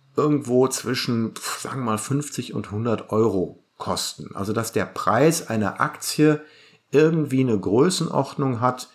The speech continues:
die man als Anleger verstehen kann. Denn wie gesagt, die Berkshire Hathaway Aktie als Extrembeispiel ist vollkommen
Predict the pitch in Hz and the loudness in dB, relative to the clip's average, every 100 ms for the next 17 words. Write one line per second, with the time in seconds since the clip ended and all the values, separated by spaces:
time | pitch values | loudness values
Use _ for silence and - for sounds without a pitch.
0 | _ _ _ _ 107 127 139 135 113 113 | _ _ _ _ -2 4 4 4 0 -2
1 | - 120 131 127 123 120 117 110 - _ | -2 0 2 4 6 6 4 0 -6 _
2 | - 104 - - 127 110 85 82 78 90 | -4 -2 0 4 6 6 0 -8 -8 -4
3 | 98 123 131 104 117 - - _ _ _ | -2 0 0 2 2 0 -8 _ _ _
4 | - 98 113 117 107 101 - 120 113 - | -6 0 0 0 -2 -2 -2 0 0 0
5 | 117 - 127 - - - - - 113 117 | -2 -4 -4 -4 -8 -10 -10 -4 -4 0
6 | 113 110 - 110 107 - _ _ 113 107 | 0 -2 0 0 -2 -6 _ _ -4 -4
7 | - - _ _ - - - - 139 196 | -6 -14 _ _ -8 -6 -6 -2 2 2
8 | 247 - 170 185 175 - - | 2 -2 -2 0 0 -4 -12